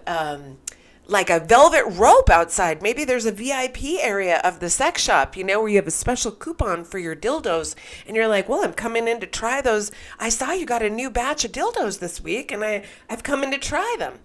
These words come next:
Now, I'm not gonna give you the name of the place that I went because I am trying to get sponsorship and do commercials for them, but I will tell you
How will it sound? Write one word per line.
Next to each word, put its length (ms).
Now, 80
I'm 60
not 200
gonna 140
give 200
you 80
the 100
name 640
of 140
the 80
place 320
that 140
I 120
went 360
because 240
I 60
am 340
trying 240
to 60
get 200
sponsorship 840
and 640
do 160
commercials 640
for 160
them, 440
but 120
I 120
will 420
tell 280
you 400